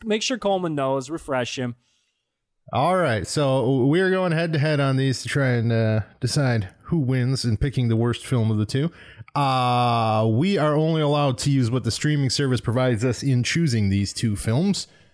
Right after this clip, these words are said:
Speaker 2: Uh, if they give us a trailer, well, we can count our blessings on that front. If not, good luck.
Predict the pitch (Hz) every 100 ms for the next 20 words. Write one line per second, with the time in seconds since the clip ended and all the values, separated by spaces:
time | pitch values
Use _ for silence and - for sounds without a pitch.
0 | _ - 110 113 131 123 131 104 113 -
1 | 127 147 165 135 117 127 - - 117 123
2 | 113 123 117 107 117 - 92 - 78 73
3 | - - 67 - 127 131 - - _ _
4 | _ _ _ - 127 101 -